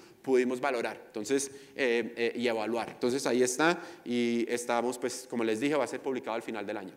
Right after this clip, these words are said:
al final del mes. Conclusiones. Primero, estamos en ese periodo único, de verdad, de la gerencia de proyecto que está cambiando. Eh, hablamos de las ocho recomendaciones, apliquen las que sean importantes, no todas son ocho, algunas aplicarán, otras no aplicarán.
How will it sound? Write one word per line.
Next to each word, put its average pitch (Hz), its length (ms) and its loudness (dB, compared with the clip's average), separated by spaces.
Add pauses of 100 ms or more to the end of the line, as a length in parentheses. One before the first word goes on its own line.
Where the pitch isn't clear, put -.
(120)
al 131 160 -2
final 113 220 -2
del 117 120 -2
mes. - 240 -10 (600)
Conclusiones. 156 720 0 (840)
Primero, 151 680 6
estamos 139 380 2
en 156 80 6
ese 147 180 4
periodo 135 680 4
único, 147 400 8 (100)
de 127 100 4
verdad, 120 280 2
de 120 60 2
la 113 120 0
gerencia 117 380 0
de 143 60 -10
proyecto 123 380 -2
que 143 80 -10
está 120 180 -6
cambiando. 139 520 -2 (440)
Eh, 113 840 2
hablamos 127 400 0
de 160 80 4
las 139 160 0
ocho 131 180 -2
recomendaciones, 143 960 0 (220)
apliquen 160 680 0 (220)
las 127 260 -2
que 127 120 -2
sean 127 360 0 (120)
importantes, 139 560 -2
no 120 180 -4
todas 147 280 -2
son 151 140 -2
ocho, 151 300 0
algunas 127 360 -2
aplicarán, 127 560 -4
otras 127 200 -4
no 143 80 -2
aplicarán. 131 560 -4